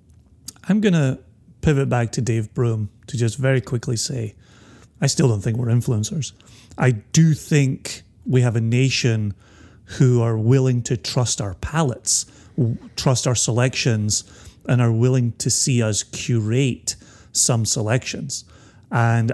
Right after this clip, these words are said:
as the mezcal showed, yeah, the nation will absolutely support us. Have we changed how mezcal is being produced and sold? Absolutely not. Did we have a supportive nation behind us who sold it out?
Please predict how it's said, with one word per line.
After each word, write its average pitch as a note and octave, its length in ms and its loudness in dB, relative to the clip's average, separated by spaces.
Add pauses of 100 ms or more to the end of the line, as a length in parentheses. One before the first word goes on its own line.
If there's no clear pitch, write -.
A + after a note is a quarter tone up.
as A#2+ 500 0 (140)
the C3 120 2
mezcal A#2+ 640 0
showed, C3+ 580 0 (540)
yeah, D3 320 0 (240)
the A#2+ 140 0
nation B2+ 460 0
will B2 240 -2 (100)
absolutely D3+ 1200 0
support A#2+ 560 -2
us. A2 320 -4 (380)
Have D#3+ 280 0
we F3+ 160 2
changed E3 500 0
how C#3 100 2
mezcal B2+ 640 -2
is C3+ 100 0
being C#3 320 0
produced C3+ 420 0
and A#2+ 120 0
sold? F#3 420 2 (420)
Absolutely C#3 1300 0
not. A2 520 -2 (500)
Did C#3 160 4
we C#3 80 4
have B2+ 120 2
a B2 60 4
supportive C3+ 460 2
nation C#3+ 440 0
behind F3 360 0
us G3 180 0
who B2+ 100 0
sold C#3+ 320 2
it C#3 80 2
out? F#3 300 0